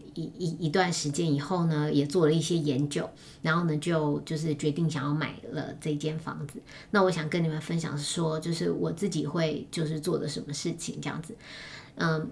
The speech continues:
因为我过去买前面两间预售屋的时候呢，就是，呃，没有遇到什么大问题，唯一只有呢，就是，呃，想象跟这个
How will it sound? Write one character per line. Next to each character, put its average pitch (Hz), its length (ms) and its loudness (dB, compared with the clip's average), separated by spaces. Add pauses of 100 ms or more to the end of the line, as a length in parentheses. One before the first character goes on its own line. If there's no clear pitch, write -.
(100)
因 240 100 12
为 247 60 12
我 185 240 10
过 226 180 12
去 233 220 10
买 147 320 4
前 - 260 2
面 208 200 6
两 143 180 -2
间 170 320 2
预 202 160 2
售 180 180 0
屋 175 160 2
的 156 140 0
时 147 180 -4
候 180 280 2
呢， 156 180 2
就 160 160 -2
是， 165 340 -2 (1300)
呃， 170 180 4
没 175 120 10
有 196 120 10
遇 196 80 8
到 202 140 8
什 165 160 -2
么 151 60 0
大 170 180 2
问 165 220 2
题， 135 280 0 (160)
唯 190 160 12
一 233 160 12
只 220 160 4
有 160 200 6
呢， 156 160 -2
就 175 120 -2
是， 170 520 0
呃， 143 420 -4 (180)
想 156 240 -4
象 175 300 2
跟 170 240 2
这 165 140 -2
个 165 360 -4